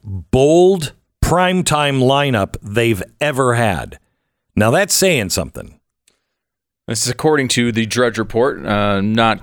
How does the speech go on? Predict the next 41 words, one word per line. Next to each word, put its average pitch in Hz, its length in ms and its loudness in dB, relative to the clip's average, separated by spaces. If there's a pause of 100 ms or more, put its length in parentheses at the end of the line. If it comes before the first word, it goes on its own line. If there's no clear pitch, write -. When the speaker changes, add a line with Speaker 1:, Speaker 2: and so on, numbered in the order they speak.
(140)
Speaker 2:
you 113 80 -4
know, 98 140 -2
confirmed 101 600 -2
outside 101 400 0
of 92 80 -2
that, 95 200 0
but 98 120 0
it's, 101 160 -2
they 98 140 0
ha-, 101 180 0
he 101 140 -4
says 101 220 -2
he 98 60 0
has 92 100 -2
a 92 60 -4
top - 280 -4
source 101 460 0
inside 101 440 -2
of 90 60 -12
Fox 87 300 -4
News 92 160 -8
telling 95 260 -4
him 95 80 -8
this. 95 220 -8
He 104 100 -4
says 95 260 -2
that 95 200 0
their 104 180 0
new 117 260 0
lineup 113 360 0
is - 80 -6
going 110 140 0
to 101 60 -2
be, 98 220 0
uh, 90 200 0
Sean 117 340 -2
Hannity 113 520 -2
at - 140 -2
eight 98 240 -6
P 101 160 -2
M, 180 260 0